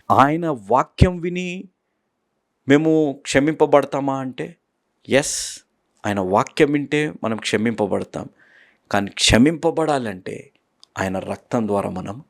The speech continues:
కడిగింపబడాలి. ఈరోజు చాలామంది జీవితాల్లో మీరు గ్రహిస్తే, చర్చ్కి వెళ్తున్నారు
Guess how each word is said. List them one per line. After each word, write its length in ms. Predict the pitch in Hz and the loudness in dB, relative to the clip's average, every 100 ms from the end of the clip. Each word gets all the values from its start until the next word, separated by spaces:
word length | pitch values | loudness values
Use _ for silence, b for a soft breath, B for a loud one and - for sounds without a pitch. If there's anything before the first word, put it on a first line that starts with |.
| _ _ - | _ _ -6
కడిగింపబడాలి. 840 | 90 95 95 - - - - - _ _ _ _ - | -4 -4 -8 -14 -16 -16 -20 -20 _ _ _ _ -6
ఈరోజు 280 | 113 120 - | 0 2 2
చాలామంది 380 | 123 143 139 135 | 2 2 0 -2
జీవితాల్లో 460 | 117 123 123 120 | -2 -4 -2 -2
మీరు 160 | 117 107 | 0 -4
గ్రహిస్తే, 600 | 98 107 113 - 120 104 B B B B | -2 -4 -4 -4 -4 -4 B B B B
చర్చ్కి 520 | - 135 127 - 135 | 0 4 4 2 2
వెళ్తున్నారు 520 | 127 117 117 98 92 | 2 2 -6 -6 -8